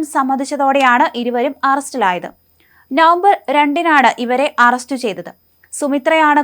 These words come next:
കുഞ്ഞിനെ കൊല്ലാൻ ഭാരതിയെ നിർബന്ധിച്ചതെന്നും കണ്ടെത്തിയിരുന്നു. കുട്ടി മരിച്ച ശേഷം ഭാരതി സന്തോഷവതിയായിരുന്നു. നിരന്തരം ഫോണിൽ സംസാരിക്കുകയും ചെയ്തിരുന്നു. ഇതാണ്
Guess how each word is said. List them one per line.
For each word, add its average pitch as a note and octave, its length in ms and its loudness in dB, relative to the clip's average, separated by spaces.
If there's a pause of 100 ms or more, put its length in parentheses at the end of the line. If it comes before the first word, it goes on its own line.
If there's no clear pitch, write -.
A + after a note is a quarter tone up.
കുഞ്ഞിനെ C4+ 340 -4 (100)
കൊല്ലാൻ B3+ 320 4 (140)
ഭാരതിയെ C4 480 0 (180)
നിർബന്ധിച്ചതെന്നും B3+ 800 -4 (240)
കണ്ടെത്തിയിരുന്നു. G3+ 600 -6 (480)
കുട്ടി E4+ 320 -4
മരിച്ച E4+ 260 2 (120)
ശേഷം E4 280 -4 (100)
ഭാരതി C#4 380 -2 (200)
സന്തോഷവതിയായിരുന്നു. A#3+ 1000 -2 (460)
നിരന്തരം C#4 520 -4
ഫോണിൽ C#4+ 320 0 (120)
സംസാരിക്കുകയും C4 760 -2 (120)
ചെയ്തിരുന്നു. F3+ 420 -6 (380)
ഇതാണ് C#4+ 380 2